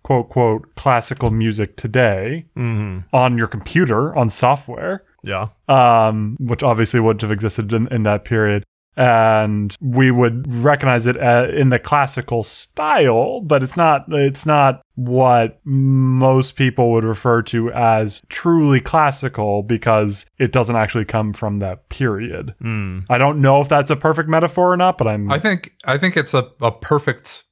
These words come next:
Speaker 3: point of comparison
Speaker 2: Mm.
Speaker 3: because I think there is classical music that is being composed today that could confuse people about the period in which it was produced.
Speaker 1: Yeah.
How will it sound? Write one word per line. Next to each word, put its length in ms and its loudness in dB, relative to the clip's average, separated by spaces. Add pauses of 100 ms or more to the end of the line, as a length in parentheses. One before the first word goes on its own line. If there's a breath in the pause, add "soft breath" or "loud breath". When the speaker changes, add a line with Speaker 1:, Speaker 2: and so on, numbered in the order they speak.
(180)
Speaker 3:
point 420 -4
of 400 -2
comparison 920 -6
Speaker 2:
Mm. 300 -6
Speaker 3:
because 840 -2 (360 soft breath)
I 80 -4
think 240 -6
there 340 -2
is 640 -6 (140)
classical 420 -10
music 380 -8
that 140 -6
is 120 -8
being 260 -8
composed 480 -6
today 600 -4 (280 soft breath)
that 520 -4
could 280 -4
confuse 720 -8
people 580 -12 (200)
about 580 -4 (180)
the 100 -10
period 500 -6
in 140 -10
which 200 -12
it 40 -12
was 200 -20
produced. 600 -20
Speaker 1:
Yeah. 260 0